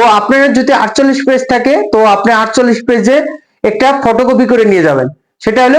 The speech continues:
কালার প্রিন্ট। তো যদি আপনি ওইটা না করেন তাহলে কিন্তু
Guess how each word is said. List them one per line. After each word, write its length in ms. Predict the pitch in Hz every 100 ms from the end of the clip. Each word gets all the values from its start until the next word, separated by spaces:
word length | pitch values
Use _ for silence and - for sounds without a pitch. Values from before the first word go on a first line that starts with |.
| 311
কালার 280 | 247 220 190
প্রিন্ট। 260 | 147 139 135 - _ _ _ -
তো 60 | 240 240 196
যদি 300 | 180 226 302 311 240
আপনি 200 | 240 254
ওইটা 300 | 262 240 262 220 220
না 60 | 262
করেন 240 | 269 262 311 330 - _ -
তাহলে 240 | 220 254 277
কিন্তু 220 | 285 277